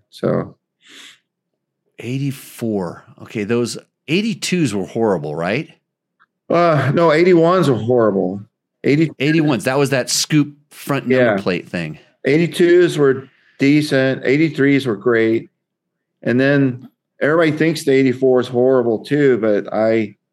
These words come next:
Speaker 1: I raced one back in eighty-four and I, I won a hare scramble championship on one. So,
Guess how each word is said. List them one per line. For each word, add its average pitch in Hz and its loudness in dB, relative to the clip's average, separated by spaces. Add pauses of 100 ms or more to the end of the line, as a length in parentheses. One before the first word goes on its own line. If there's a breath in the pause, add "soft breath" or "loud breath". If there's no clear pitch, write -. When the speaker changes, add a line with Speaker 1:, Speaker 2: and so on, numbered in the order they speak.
(340)
Speaker 1:
I 127 0
raced 147 2
one 123 2
back 120 0
in 123 0
eighty-four 120 2
and 110 0 (960)
I, 90 -2
I 120 2
won 120 2
a 117 2
hare 131 0
scramble 127 0
championship 95 -4
on 90 0
one. 82 -2
So, 117 -2